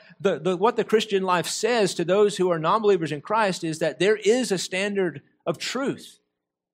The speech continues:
And that if you don't believe in that standard of truth, you are wrong. And if you persist in being wrong, if you persist in being disobedient to God,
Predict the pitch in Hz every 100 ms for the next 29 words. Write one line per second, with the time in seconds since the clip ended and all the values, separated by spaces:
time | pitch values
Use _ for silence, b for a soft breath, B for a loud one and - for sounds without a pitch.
0 | _ - 175 196 202 190 180 196 262 247
1 | 214 202 240 214 180 - 208 180 170 254
2 | 233 170 208 208 185 175 190 233 190 156
3 | 156 - - 196 180 165 - 220 269 -
4 | - 202 196 202 208 190 190 208 160 151
5 | 196 175 160 - 262 - 208 190 190 185
6 | 190 175 180 180 170 156 185 208 175